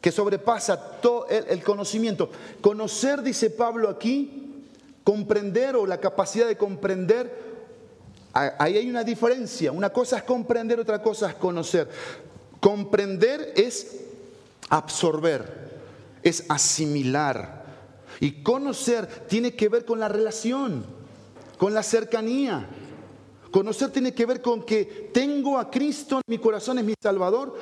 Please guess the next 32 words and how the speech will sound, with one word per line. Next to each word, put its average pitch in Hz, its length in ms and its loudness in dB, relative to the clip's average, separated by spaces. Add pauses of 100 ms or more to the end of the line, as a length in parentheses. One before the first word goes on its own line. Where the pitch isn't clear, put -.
(160)
y 185 80 2
lo 208 120 6
conozco 247 380 2
de 226 80 0
forma 254 440 0
personal. 175 680 2 (1900)
Qué 269 140 4
feo 269 340 0
es - 60 -2
conocer 208 420 0
a 226 60 4
alguien 226 200 -2
a 196 80 0
través 190 280 0
de 180 80 2
otro. - 400 -4 (460)
Eso 202 180 2
es 226 100 0
horrible. 147 520 0 (1160)
Que 180 100 4
tú 220 160 0
conozcas 254 500 0
a 226 40 4
una 226 200 0
persona 226 320 -2
por 202 140 2
lo 175 140 2
que 214 80 -2
esa 220 200 0
persona 214 300 0
te 180 100 2
dice 180 320 0